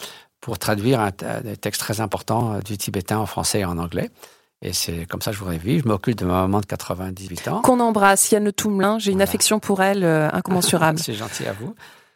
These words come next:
Speaker 1: Et donc voilà, donc, euh, essayer de retourner un peu à, à mes sources. Et puis, voilà, j'ai pas de projet
Speaker 2: Bien, on vous
Speaker 1: d'écri-,
Speaker 2: souhaite,
Speaker 1: j'ai pas d'autres
Speaker 2: euh,
Speaker 1: projets d'écriture après ce, ce, ce témoignage, euh, de rencontre avec des personnes remarquables.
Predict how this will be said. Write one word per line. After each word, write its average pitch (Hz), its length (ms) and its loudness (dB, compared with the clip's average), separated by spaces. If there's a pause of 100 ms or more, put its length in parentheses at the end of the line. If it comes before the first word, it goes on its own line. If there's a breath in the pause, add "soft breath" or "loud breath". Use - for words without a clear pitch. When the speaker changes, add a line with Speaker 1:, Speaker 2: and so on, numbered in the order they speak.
(340 loud breath)
Speaker 1:
Et 147 80 0
donc 180 100 8
voilà, 139 240 8
donc, 143 260 2
euh, 117 380 4 (160)
essayer 113 400 -4
de 107 260 -4
retourner 113 520 -4
un 117 40 -2
peu 113 280 -4
à, 107 140 -2
à - 120 -6
mes 98 140 -4
sources. - 520 -4 (640 soft breath)
Et 92 140 -6
puis, 90 680 -8
voilà, 90 200 -10
j'ai - 100 -18
pas - 120 -12
de - 40 -14
projet 180 220 -4
Speaker 2:
Bien, 160 80 2
on 156 40 0
vous 165 100 2
Speaker 1:
d'écri-, 175 100 2
Speaker 2:
souhaite, 180 240 2
Speaker 1:
j'ai 185 60 4
pas 175 80 6
d'autres 165 160 4
Speaker 2:
euh, - 20 -2
Speaker 1:
projets 147 240 4
d'écriture 135 560 0
après 120 380 -2
ce, - 180 -2
ce, - 160 -10
ce - 160 -8
témoignage, 107 760 -2
euh, 98 140 -4 (500 loud breath)
de 113 60 -4
rencontre 107 480 -2
avec 101 140 -4
des 101 100 -4
personnes 95 340 -4
remarquables. - 640 -6